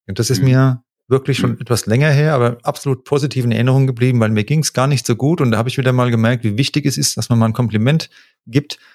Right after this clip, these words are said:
Speaker 1: weil mir hat's echt was gebracht. Ich habe mich an dem Tag nicht so cool, äh, gefühlt wie ein cooler Mann, <laughs> sage ich mal, aus verschiedenen Gründen und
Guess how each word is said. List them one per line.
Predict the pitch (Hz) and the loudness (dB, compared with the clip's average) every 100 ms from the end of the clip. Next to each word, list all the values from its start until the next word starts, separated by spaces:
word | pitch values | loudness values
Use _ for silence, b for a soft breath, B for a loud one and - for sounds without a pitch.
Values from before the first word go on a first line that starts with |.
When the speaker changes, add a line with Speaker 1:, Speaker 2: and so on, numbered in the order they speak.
| b b _ _ _ | b b _ _ _
Speaker 1:
weil | 110 | -2
mir | 110 120 | 2 0
hat's | - | 0
echt | 123 | -4
was | 123 104 | -4 -4
gebracht. | 107 107 - - _ _ | -2 -2 -4 -12 _ _
Ich | - | -6
habe | 127 | -2
mich | 120 | 2
an | 120 | 2
dem | 117 | 2
Tag | 113 107 | 0 2
nicht | 120 135 - | 0 0 -2
so | 151 - | -6 -4
cool, | 160 165 | -4 0
äh, | 127 | 0
gefühlt | 135 135 151 147 | 0 -2 -2 0
wie | |
ein | 143 | -2
cooler | - 151 156 | 0 0 2
Mann, | 151 165 - - | 2 0 -2 -20
<laughs> | _ _ | _ _
sage | - 120 135 165 | -2 0 2 0
ich | 175 | 0
mal, | 135 | 2
aus | 139 120 | 0 0
verschiedenen | - 123 139 131 135 | -2 -2 0 2 2
Gründen | 127 139 151 139 | 2 0 0 -2
und | 120 117 - | 0 0 -4